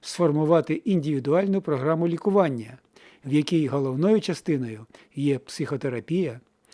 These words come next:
гіпнотерапія та нейрофідбек-тренінги.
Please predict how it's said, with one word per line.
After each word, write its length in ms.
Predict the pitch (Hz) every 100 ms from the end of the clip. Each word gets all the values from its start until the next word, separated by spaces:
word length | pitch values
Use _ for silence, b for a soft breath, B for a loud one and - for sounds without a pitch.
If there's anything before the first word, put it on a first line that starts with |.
| b b 127
гіпнотерапія 960 | 127 175 185 - 156 151 143 117 113 - b b
та 100 | 143
нейрофідбек-тренінги. 1500 | 127 135 156 170 - 151 120 143 - - 151 135 110 -